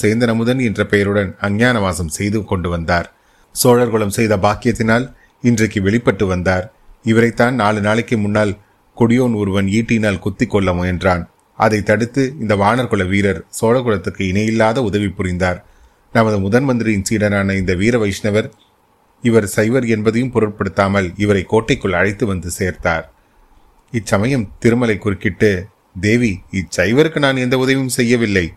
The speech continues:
செய்ய விரும்பவும் இல்லை. வல்லத்து இளவரசரை பல்லக்கில் கொண்டு வருவது சாத்தியமாகும் பொருட்டு இவருக்கு மாறுவேடம் புனைந்து யானையில் ஏற்றி வந்தேன்" என்றார். <laughs> திருமலை நம்பி இருவகையில் பேருதவி புரிந்திருக்கிறார்.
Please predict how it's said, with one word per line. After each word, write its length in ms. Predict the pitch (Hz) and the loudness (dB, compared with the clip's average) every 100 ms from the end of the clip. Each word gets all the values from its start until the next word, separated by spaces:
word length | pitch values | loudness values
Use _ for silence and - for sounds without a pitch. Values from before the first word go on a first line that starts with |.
| - - _ - | -16 -20 _ -14
செய்ய 360 | - 98 110 | -4 0 2
விரும்பவும் 460 | 107 101 110 135 139 | 2 2 2 0 0
இல்லை. 320 | 104 95 82 _ _ _ - | 0 0 -2 _ _ _ -6
வல்லத்து 380 | 92 113 123 131 | -2 0 2 4
இளவரசரை 540 | 123 120 117 - 127 | 4 2 0 0 -2
பல்லக்கில் 480 | 135 107 117 123 110 | 2 2 2 0 0
கொண்டு 260 | 113 110 | 0 2
வருவது 340 | 107 107 110 143 | 2 0 0 0
சாத்தியமாகும் 640 | 117 104 104 120 110 101 95 | 2 2 2 0 0 0 -2
பொருட்டு 540 | 107 107 - 147 - - _ - - | 0 0 2 2 0 -16 _ -6 2
இவருக்கு 320 | 143 131 123 | 4 4 2
மாறுவேடம் 500 | 113 117 117 107 95 | 2 2 2 0 -2
புனைந்து 480 | 98 98 101 113 95 | -2 0 0 0 4
யானையில் 420 | 107 107 110 92 | 2 2 -2 -2
ஏற்றி 260 | 90 - | -2 -2
வந்தேன்" 340 | 92 87 92 110 | -4 0 0 0
என்றார். 460 | 87 78 85 80 _ _ _ _ _ - | -2 0 0 -2 _ _ _ _ _ 0
<laughs> 300 | 120 104 101 - - - - _ | 2 2 -6 -10 -12 -14 -16 _
திருமலை 380 | - 117 127 123 | 0 2 2 2
நம்பி 420 | 117 113 131 95 | 0 0 0 0
இருவகையில் 520 | 101 117 123 135 143 | 2 2 2 -2 -2
பேருதவி 540 | 113 107 117 120 131 139 | 0 2 2 0 -2 -2
புரிந்திருக்கிறார். 640 | 117 107 101 92 92 85 | 0 2 0 0 2 0